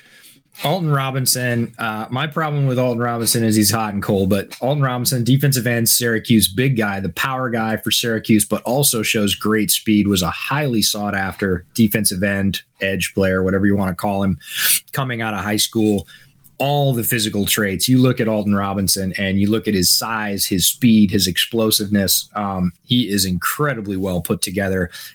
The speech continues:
And when he puts his rushes together, the results are staggering. He had a pretty good game against Clemson this year in the Carrier Dome.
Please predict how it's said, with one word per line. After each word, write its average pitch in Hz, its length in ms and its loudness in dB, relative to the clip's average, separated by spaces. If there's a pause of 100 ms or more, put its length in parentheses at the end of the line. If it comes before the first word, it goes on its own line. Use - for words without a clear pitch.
And 101 340 0
when 123 240 0
he 120 240 2
puts 127 320 0
his 113 240 0
rushes 110 500 -2
together, 95 540 0 (640)
the 113 200 2
results 104 600 0
are 92 180 -2
staggering. 101 600 -2
He 87 80 2
had 92 140 2
a 90 100 4
pretty 117 220 0
good 104 240 0
game 110 200 2
against 95 320 0
Clemson 110 440 -2
this 104 200 0
year 107 200 2
in 101 80 0
the 90 80 0
Carrier 110 400 0
Dome. 107 340 2